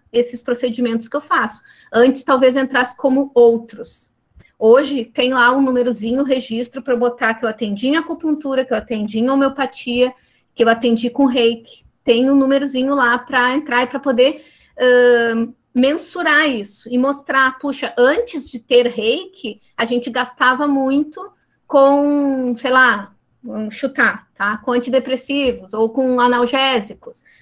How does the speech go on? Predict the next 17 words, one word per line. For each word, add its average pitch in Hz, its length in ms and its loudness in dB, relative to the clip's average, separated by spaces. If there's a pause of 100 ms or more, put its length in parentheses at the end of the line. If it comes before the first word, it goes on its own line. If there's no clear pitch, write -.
(120)
Aí 220 220 0
agora, 247 460 2
depois, 262 480 2
aí 240 200 2
vão 269 140 -6
fazer 269 220 -2
lá 254 160 0
uma, 254 440 -4
um, 233 380 -8 (300)
um 226 80 -4
trabalho 240 580 2
pra 262 300 -2
cruzar 262 500 0
esses 311 300 -8
dados 247 460 2
e 285 120 -4
ver 262 420 2